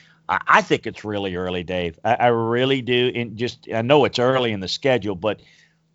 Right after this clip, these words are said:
I haven't seen enough good versus good. Like, for example, I like what Georgia's done. They haven't played anybody. So I'm curious to see what they do against Notre Dame. I suspect it's gonna be really good.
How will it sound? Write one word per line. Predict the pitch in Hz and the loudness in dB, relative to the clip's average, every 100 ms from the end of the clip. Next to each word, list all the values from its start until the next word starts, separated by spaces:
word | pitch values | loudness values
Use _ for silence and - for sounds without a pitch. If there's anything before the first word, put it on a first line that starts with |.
| _ | _
I | 104 | 2
haven't | 127 156 160 | 4 4 0
seen | - 127 135 139 | -4 -4 -4 -6
enough | 110 113 117 _ _ _ 90 | -2 0 0 _ _ _ -6
good | 120 123 | -4 -2
versus | 110 104 - 107 | -2 -4 -4 -6
good. | - 160 110 - | -2 0 0 -4
Like, | 101 - | -12 -8
for | 107 | -8
example, | 107 135 - 95 _ _ _ _ | -2 -2 -2 -8 _ _ _ _
I | 120 | 0
like | 120 135 131 | 4 4 4
what | 131 | -2
Georgia's | 98 127 123 - 101 - | -2 -2 -2 -4 -12 -6
done. | 113 123 135 - | -2 -2 -2 -4
They | 131 | -2
haven't | 139 - | -2 -2
played | 139 127 | 0 0
anybody. | 107 139 147 101 - _ _ _ _ _ | 0 -2 -4 -8 -10 _ _ _ _ _
So | - 113 131 139 | -2 4 4 4
I'm | 101 117 110 - | 0 -4 -8 -8
curious | 120 131 - | -4 -2 -2
to | 120 | -2
see | 127 139 | -2 -2
what | 127 - | -2 -2
they | 131 110 | -4 -2
do | 117 120 | -2 -2
against | 104 123 - | -2 -6 -4
Notre | 120 123 110 | 0 0 2
Dame. | 131 98 104 | -2 -2 0
I | 120 | 0
suspect | - 113 - 143 151 123 | 0 -4 0 0 0 -6
it's | 113 | -8
gonna | - 117 | -6 -6
be | 104 120 | -4 -4
really | 117 123 120 | 0 0 2
good. | 117 143 82 | 2 2 2